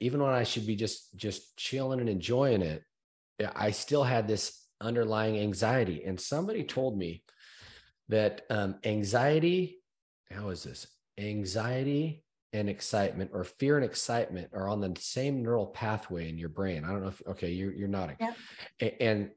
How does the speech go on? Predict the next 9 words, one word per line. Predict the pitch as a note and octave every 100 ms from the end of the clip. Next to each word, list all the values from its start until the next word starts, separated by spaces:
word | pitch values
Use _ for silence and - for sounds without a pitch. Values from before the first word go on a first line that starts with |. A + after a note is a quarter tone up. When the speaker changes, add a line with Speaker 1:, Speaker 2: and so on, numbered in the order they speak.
| _
Speaker 1:
so | - A#2+ G#2 -
it's | A2 - -
the | A2+ G#2+ G2 - - _ _ _ _ _
opposite | - C3 - D3 - -
sides | - C3 A2 G#2+ G2
of | F#2+
the | F#2+
same | - G2+ F2+
coin. | - - D#2+ C#2